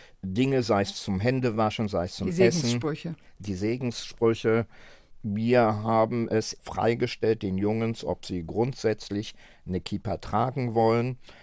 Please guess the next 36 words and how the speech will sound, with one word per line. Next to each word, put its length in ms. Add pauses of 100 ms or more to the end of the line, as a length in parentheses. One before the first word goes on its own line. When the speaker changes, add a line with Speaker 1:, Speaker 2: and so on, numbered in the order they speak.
(280)
Speaker 1:
oder 400
halt 240
nur 260
für 160
die 80
jüdischen 600 (280)
religiösen 640
Fächer. 500 (440)
Das 260
wird 140
sich 160
dann 340
im 240
Laufe 380
der 160
Entwicklung 580
zeigen. 680 (200)
Speaker 2:
Haben 160
Sie 160
koschere 500
Küche 300
in 140
Ihrer 180
Speaker 1:
Wir 80
Speaker 2:
Mensa? 160
Speaker 1:
haben 220
grundsätzlich 760
eine 80
koschere 540
Küche. 540
Wir 160
werden 260
von 160
der 80
Gemeinde 480
beliefert. 920